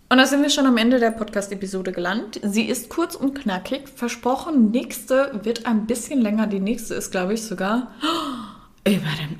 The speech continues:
Aufbau. Den intuitiven Aufbau. Da nehme ich euch auf jeden Fall mit. Ich möchte euch aber auch inspirieren. Bitte schreibt mir jetzt schon mal, äh, wenn ihr auch einen Aufbau macht. Oder, äh, sagt, "Ich warte noch ein bisschen auf dich, schau mir das noch zwei, drei Wochen bei dir an, wie das so aussieht,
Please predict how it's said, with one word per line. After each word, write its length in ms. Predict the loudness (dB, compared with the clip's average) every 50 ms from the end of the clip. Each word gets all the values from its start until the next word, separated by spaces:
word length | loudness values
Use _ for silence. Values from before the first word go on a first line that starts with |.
| -4 -2
Aufbau. 680 | 0 0 0 -4 -6 -10 -8 -6 -6 -6 -6 -10 -14 -20 -20 -20 _ -20 -20 -20 -20 -20 -20 -20 -20 -20 -16 -6 0
Den 120 | 0 0 2
intuitiven 640 | 2 2 2 4 2 2 2 2 0 0 0 2 2
Aufbau. 520 | 2 0 0 0 -2 -4 -4 -4 -6 -12 -20 -20 _ _ _ _ _ _ _
Da 120 | 2 4 6
nehme 180 | 8 8 8
ich 120 | 8 6 4
euch 140 | 4 4
auf 120 | 2 2 4
jeden 180 | 4 4 4
Fall 140 | 4 4 6
mit. 240 | 6 6 4 4 -2
Ich 100 | -4 0
möchte 220 | 2 2 2 2
euch 140 | -2 -4 -4
aber 180 | -6 -6 -4 -6
auch 140 | -6 -6 -4
inspirieren. 560 | -6 -6 -4 -4 -6 -4 -4 -4 -4 -6 -8 -12 -14 -18 -18 -20 -14 -4 -4
Bitte 200 | 2 2 2 2
schreibt 280 | 4 4 2 4 4
mir 140 | 4 2 4
jetzt 340 | 2 2 4 2 2 2 0
schon 200 | -6 -4 -4 -4
mal, 280 | -2 0 0 0 0 -2 -4 -8 -18 -20 -20 -20 -20 _ -4 0
äh, 280 | 2 4 6 6 4
wenn 120 | 4 4 4
ihr 160 | 4 2 0
auch 100 | -2 -4
einen 100 | -4 -6
Aufbau 300 | -8 -8 -8 -8 -10 -8
macht. 320 | -8 -8 -10 -12 -12 -4
Oder, 720 | 2 4 6 6 6 6 6 4 4 0 -2 -4 -4 -4 -4 -6
äh, 40 | -6
sagt, 340 | -4 -2 -2 -2 -2 -4
"Ich 180 | -6 -8 -6 -2
warte 180 | -2 0 2 2
noch 140 | 0 0
ein 60 | 0 -2
bisschen 220 | -2 -2 -2 -4
auf 120 | -4 -2
dich, 200 | 0 0 0 0
schau 140 | 0 0 2
mir 100 | 2 2
das 160 | 0 -2 -2
noch 280 | -2 -4 -4 -4 -6 -8
zwei, 180 | -6 -2 -2 0
drei 200 | 2 0 0 0
Wochen 220 | 0 0 0 -2
bei 100 | -2 -2
dir 140 | 0 2 4
an, 200 | 6 6 6 6
wie 40 | 4
das 200 | 2 -2 -2 -2
so 80 | 2
aussieht, 480 | 6 8 8 8 6 4 0 0 -2